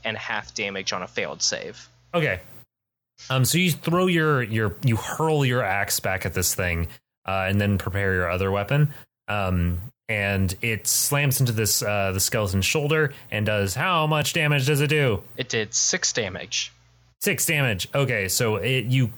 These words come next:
Speaker 2: clip into this thing, and it does, does not look like it, it's very happy about that.
Speaker 1: And then,
Speaker 2: Um,
Speaker 1: does that count by any chance as a surprise attack? Can I then, like, turn around
Speaker 2: Nah,
Speaker 1: and
Speaker 2: nah,
Speaker 1: start
Speaker 2: it was,
Speaker 1: charging?
Speaker 2: it was chasing you. It
Speaker 1: Okay.
Speaker 2: knew what was up.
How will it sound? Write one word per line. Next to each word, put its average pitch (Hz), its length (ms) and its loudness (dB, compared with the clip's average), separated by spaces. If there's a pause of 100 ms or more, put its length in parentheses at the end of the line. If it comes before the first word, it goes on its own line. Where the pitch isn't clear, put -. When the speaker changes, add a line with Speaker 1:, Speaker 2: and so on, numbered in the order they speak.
(120)
Speaker 2:
clip 170 220 0
into 123 180 2
this 104 220 2
thing, 98 320 0
and 95 200 0
it 101 180 -4
does, 95 320 0 (360)
does 123 180 0
not 139 280 0
look 127 200 -2
like 123 180 -2
it, 104 160 -2 (180)
it's 107 300 -2
very 110 220 0
happy 98 220 -2
about 87 240 -2
that. 85 240 -2 (180)
Speaker 1:
And 139 160 -2
then, 135 300 2
Speaker 2:
Um, - 40 -2
Speaker 1:
does 127 200 -2
that 170 200 -2
count 196 420 -4
by 180 120 -4
any 180 140 -10
chance 185 340 -10
as 139 160 -4
a 107 160 -4
surprise 123 800 -4
attack? 180 460 -4
Can 123 120 -4
I 120 140 0
then, 117 260 0
like, 104 300 -4 (640)
turn 120 240 -2
around 113 180 0
Speaker 2:
Nah, 135 140 2
Speaker 1:
and 117 80 0
Speaker 2:
nah, 120 80 2
Speaker 1:
start 110 160 0
Speaker 2:
it 143 100 4
was, 131 220 2
Speaker 1:
charging? 135 160 -2
Speaker 2:
it 147 40 2
was 139 240 2
chasing 98 480 -2
you. 85 220 0 (300)
It 123 60 0
Speaker 1:
Okay. 127 140 2
Speaker 2:
knew 117 360 2 (140)
what 104 100 0
was 95 160 0
up. 85 220 -2